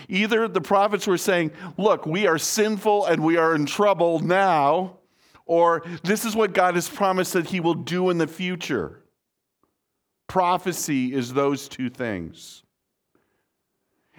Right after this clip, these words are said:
And so it basically says that there would be this ability when the Spirit would be poured out for those of us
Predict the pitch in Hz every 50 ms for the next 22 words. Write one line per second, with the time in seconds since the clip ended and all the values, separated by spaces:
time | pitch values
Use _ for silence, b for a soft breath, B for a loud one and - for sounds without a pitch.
0 | 143 135 165 185 175 - 208 196 185 185 170 143 147 202 208 247 247 - 269 240
1 | - 247 226 202 175 165 - - 156 127 107 107 117 127 - - - B B B
2 | B 180 156 B 160 165 170 160 143 - B B B B 131 127 135 175 196 233
3 | 247 254 247 233 220 180 170 226 208 208 170 175 190 - - 208 165 - 139 -
4 | 190 214 233 240 226 214 185 180 170 165 165 165 170 170 170 160 - - - -
5 | - - 247 247 262 269 277 262 254 214 202 196 190 196 196 - - - - 226
6 | 226 233 233 214 196 180 160 156 151 143 - B B 180 B - 208 190 180 170
7 | 156 143 135 131 131 135 170 180 208 240 277 277 254 233 196 190 156 127 127 117
8 | 104 101 117 135 139 - - - - - -